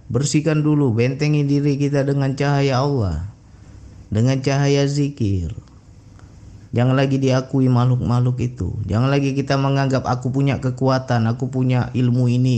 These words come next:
ilmu itu." Nanti banyak jin yang masuk.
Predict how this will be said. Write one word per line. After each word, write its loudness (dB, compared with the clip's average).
ilmu 2
itu." -2
Nanti -2
banyak 0
jin -2
yang -2
masuk. -6